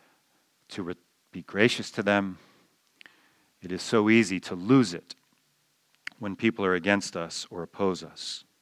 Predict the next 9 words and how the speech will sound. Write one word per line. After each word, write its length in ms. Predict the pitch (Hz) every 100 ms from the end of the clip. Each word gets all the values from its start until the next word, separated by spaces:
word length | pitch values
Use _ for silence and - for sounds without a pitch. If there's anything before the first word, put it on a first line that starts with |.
| _ _ _ _ _ _ _ _ _ -
So 180 | -
I'm 180 | 95 117
praying 580 | 131 147 135 104 95 107 - _ _ _ _ _ -
that 180 | 98
there 160 | - 113
might 320 | 117 113 127
be 380 | 110 107 90 90 _ _ _ _ _ _
specific 640 | - - 131 - 127 120
actions 760 | 98 107 - - 76 76 - -